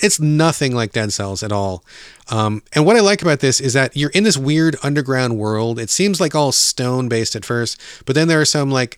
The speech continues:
bioorganic elements, and the world comes together in a really strange way. It's very intriguing. Uh, they tell a story which I think is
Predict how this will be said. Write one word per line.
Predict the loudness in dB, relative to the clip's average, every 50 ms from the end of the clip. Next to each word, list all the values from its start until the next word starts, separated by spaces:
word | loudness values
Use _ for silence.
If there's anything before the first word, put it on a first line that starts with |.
| -20 -20 -20 _ _ -12
bioorganic | -8 -4 -2 0 2 2 2 2 2 0 -2 -2 -2 -2 0 -2 -2 -2 -4
elements, | -2 -2 0 0 0 0 0 -2
and | -2 -2
the | -2
world | 0 2 2 2 2 0 0
comes | -2 -4 -4 -4 -4
together | -2 -2 -2 -2 -2 -2
in | -2 -4
a | -4
really | -2 -2 0 0 2 2 0
strange | 0 -2 -2 -2 -2 -2 -2 -2 -4
way. | -4 -4
It's | -4 -6
very | -6 -2 0 0 0 0 0 -2
intriguing. | -4 -4 -4 -4 -4 -4 -6 -8 -10 -12 -14 -18 -20 -20 -20 -20 -20 _ -8
Uh, | -4 -2 -2 0
they | 0 0 0
tell | 0 0 2 2 4
a |
story | 2 2 0 0 2 2 2
which | 0 0 -2
I | -4 -2
think | -2 -4 -2 -2
is | -4